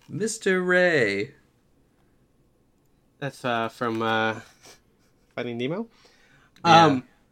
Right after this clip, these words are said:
Speaker 2: but yeah, I think, I think it's really, really fun to see. I mean, the other person I could think of that was wearing white suits that was, like, a trademark look is Mark Twain.
Speaker 1: Mm-hmm.
Speaker 2: Um,
Speaker 1: Um, Mister M C. <laughs> The M C?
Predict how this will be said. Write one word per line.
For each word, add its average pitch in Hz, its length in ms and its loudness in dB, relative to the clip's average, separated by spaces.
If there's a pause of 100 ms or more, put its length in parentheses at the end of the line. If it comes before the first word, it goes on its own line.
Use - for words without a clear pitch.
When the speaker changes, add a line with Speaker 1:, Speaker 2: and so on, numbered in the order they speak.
(320)
Speaker 2:
but 165 100 -2
yeah, 220 280 8
I 170 120 4
think, 190 240 0
I 165 80 0
think 226 200 -2
it's 214 160 -2
really, 170 160 -2
really 151 120 2
fun 143 240 -4
to 127 60 -8
see. 135 140 -8
I 127 40 -4
mean, 135 140 -2
the 139 100 0
other 165 140 -2
person 151 240 -6
I 139 40 -8
could - 120 -14
think 127 140 -8
of 123 80 -8
that 123 40 -6
was 120 120 -10
wearing 117 180 -10
white 120 180 -6
suits 123 240 -10
that 117 60 -8
was, 110 100 -8
like, 110 100 -12
a 113 60 -8
trademark 107 500 -8
look 113 220 -8
is 107 340 -14
Mark 110 220 -16
Twain. 117 340 -8 (600)
Speaker 1:
Mm-hmm. 110 300 -12 (800)
Speaker 2:
Um, 110 380 -6
Speaker 1:
Um, 95 580 -8 (140)
Mister 107 380 -10
M 101 200 -8
C. 107 400 -6
<laughs> - 300 -20
The 139 260 2
M 180 160 2
C? 160 380 4